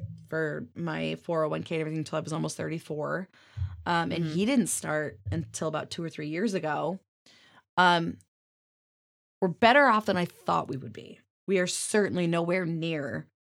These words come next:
Speaker 1: where we need to be to be able to
Speaker 2: Well, yeah.
Speaker 1: retire. But given such the late start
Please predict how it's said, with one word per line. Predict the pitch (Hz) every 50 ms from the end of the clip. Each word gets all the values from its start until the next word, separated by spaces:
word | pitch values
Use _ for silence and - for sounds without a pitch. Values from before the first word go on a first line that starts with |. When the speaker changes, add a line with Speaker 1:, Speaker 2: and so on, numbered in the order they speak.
| _ _
Speaker 1:
where | - 175 180 170 165
we | 160 160 170
need | 156 151 147 143 160 202 254 247 196 -
to | - - 151
be | 135 139 143 - 139 151 156
to | 151 - - 160
be | 156 143
able | 147 156 151 131
to | - -
Speaker 2:
Well, | 147 147 190
yeah. | 196 190
Speaker 1:
retire. | - - 147 - 156 156 160 - - - - - - - _ _
But | - 208 185 185 190 180 - - - - - _ _ _ _ _ _ _ _ _ _ - 175 -
given | - 220 214 202 226 240 208 240 240 240 247 247
such | 240 - - 226 202 208 - - - - - - _ _ _ _ _ _ _ _ _ _ _ _ _ _ _ _ _
the | - 175 208 180
late | 175 170 160 143 165 180 180 170 - -
start | - - - - - - - - 170 160 156 156 196 247 269 254